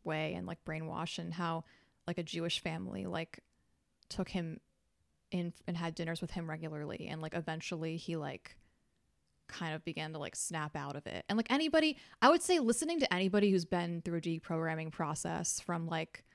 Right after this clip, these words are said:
being involved with, like, skinhead type culture and that kind of thing, because we need to apply that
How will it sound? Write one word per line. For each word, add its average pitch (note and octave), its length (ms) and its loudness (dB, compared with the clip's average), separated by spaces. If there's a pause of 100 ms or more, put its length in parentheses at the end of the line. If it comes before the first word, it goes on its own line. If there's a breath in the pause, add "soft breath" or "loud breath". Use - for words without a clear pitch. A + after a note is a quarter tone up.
(880 soft breath)
being E3+ 260 0
involved E3 320 -2
with, F3 120 -4
like, - 160 -4
skinhead - 640 -2 (360)
type - 240 -2 (220)
culture - 460 -4
and G3 160 -4
that - 120 -2
kind F#3 180 0
of F3+ 60 -2
thing, F#3+ 360 2 (680 soft breath)
because G3 180 6
we G#3 60 8
need A#3 120 12
to A#3 120 12
apply F#3 380 6
that E3 340 4